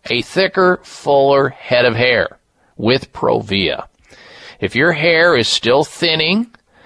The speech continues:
and there's more and more hair on your brush or your comb, and you're starting to thin out, you don't like it, who does? Pick up the phone and give Provia a call. Provia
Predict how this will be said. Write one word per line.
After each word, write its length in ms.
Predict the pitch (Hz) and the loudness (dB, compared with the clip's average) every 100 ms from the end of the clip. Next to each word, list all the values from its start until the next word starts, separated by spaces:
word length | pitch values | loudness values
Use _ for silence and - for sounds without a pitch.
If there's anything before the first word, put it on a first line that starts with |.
| - - - | -20 -20 -18
and 280 | - 95 104 | -6 -2 0
there's 200 | 107 104 | 2 0
more 380 | 107 104 135 175 | 0 2 4 2
and 80 | 180 | 2
more 240 | 165 160 | 4 2
hair 340 | 127 143 143 135 | 2 0 2 2
on 120 | 120 | 2
your 100 | 101 | -2
brush 460 | - 104 131 - | 0 0 2 2
or 120 | 139 147 | 0 2
your 140 | 165 | 0
comb, 720 | - - 131 131 139 185 175 - _ _ - | -2 -2 2 4 4 2 -2 -8 _ _ -10
and 600 | - 87 95 101 104 107 | -4 -2 0 2 0 0
you're 140 | 107 | -2
starting 640 | - 113 117 139 147 107 90 | 0 0 2 2 0 -4 -14
to 40 | |
thin 300 | - 123 143 | -8 -2 -2
out, 480 | 131 127 151 - _ _ | 0 0 0 -2 _ _
you 140 | - 92 | -10 -4
don't 180 | 110 | -2
like 340 | 139 143 151 165 | 0 0 -2 0
it, 140 | 175 | 0
who 180 | - 151 | 2 2
does? 540 | 156 127 127 165 - | 2 2 2 0 -4
Pick 260 | - 120 - | -6 -4 -2
up 140 | 180 | -2
the 100 | - | -2
phone 520 | 185 - 120 104 131 160 | -4 0 2 2 2 0
and 340 | 123 117 92 | -2 -4 -2
give 360 | 123 139 156 - | 0 0 0 -8
Provia 720 | - 156 139 117 101 101 110 | -2 0 0 0 0 2 0
a 100 | 123 | -2
call. 640 | - - 151 156 135 80 - | -4 -6 0 2 4 2 0
Provia 640 | 139 139 131 180 156 151 | 0 2 2 0 2 0